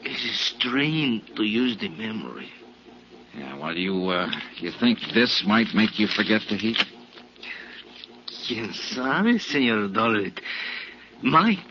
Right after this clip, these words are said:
Speaker 1: help.
Speaker 2: Here.
Speaker 1: Oh, five dollars American.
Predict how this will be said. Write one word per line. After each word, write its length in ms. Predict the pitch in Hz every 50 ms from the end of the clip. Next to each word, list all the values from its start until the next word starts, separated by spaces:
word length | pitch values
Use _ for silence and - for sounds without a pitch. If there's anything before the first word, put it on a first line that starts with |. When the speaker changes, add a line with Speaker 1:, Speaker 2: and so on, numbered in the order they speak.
| - - -
Speaker 1:
help. 360 | - 160 208 277 294 139 120 - - - - - - - - - -
Speaker 2:
Here. 260 | - 104 87 69 - - - - - - - - - - -
Speaker 1:
Oh, 360 | 247 190 180 180 175 185 190 196 185 180 - - - - - - - - - -
five 360 | - - - - 202 220 - - - - - - - - - - - - - - -
dollars 520 | - - - - 180 180 175 160 143 - -
American. 1300 | 123 107 107 110 117 123 131 143 165 175 165 - 143 123 117 123 127 131 135 131 135 135 135 131 127